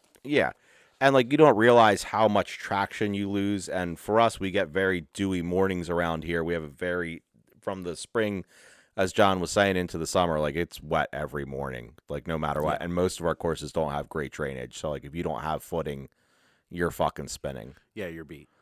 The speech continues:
Speaker 2: You're beat.
Speaker 1: I, I'm gonna be curious to see the first time she swings and, like, watching her feet actually grip into the ground, you know, and, like,
Speaker 2: Yeah.
Speaker 1: seeing how she turns with that.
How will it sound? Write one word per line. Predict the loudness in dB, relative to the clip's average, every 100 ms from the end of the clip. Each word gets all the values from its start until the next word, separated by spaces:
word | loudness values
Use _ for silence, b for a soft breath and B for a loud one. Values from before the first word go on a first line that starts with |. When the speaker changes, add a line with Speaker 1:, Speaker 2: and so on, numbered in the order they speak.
| _
Speaker 2:
You're | -16 -16
beat. | -6 6
Speaker 1:
I, | 8 8
I'm | 6 6
gonna | 4
be | 4
curious | 4 4 4 2
to |
see | -4 0
the | 2
first | 2 0 2
time | 2 0
she | -2 -6
swings | 0 2 2 0 -4
and, | -4
like, | 0 -2 2
watching | 2 2 -2
her | -2 -2
feet | -2 -2 2
actually | 0 0 -4 -4
grip | 0 -2 -2
into | -4 -2
the | -2
ground, | 0 0 2 -2 -4 -14 _
you | 0 4
know, | 8 8 6
and, | 4
like, | 0
Speaker 2:
Yeah. | 0
Speaker 1:
seeing | 0 2 2
how | 0 0
she | -4 -6
turns | -4 -4 -4
with | -6
that. | -4 -4